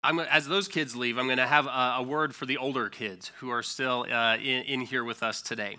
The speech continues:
And so I wanna ask you a question to begin with, and, um, it'll kind of maybe or-, orient some of what you're thinking of as we go through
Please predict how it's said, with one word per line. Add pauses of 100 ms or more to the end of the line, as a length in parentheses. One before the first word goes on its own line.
(120)
And
so
I
wanna
ask
you
a
question
to
begin
with, (520)
and,
um,
it'll
kind
of
maybe
or-,
orient
some
of
what
you're
thinking
of
as
we
go
through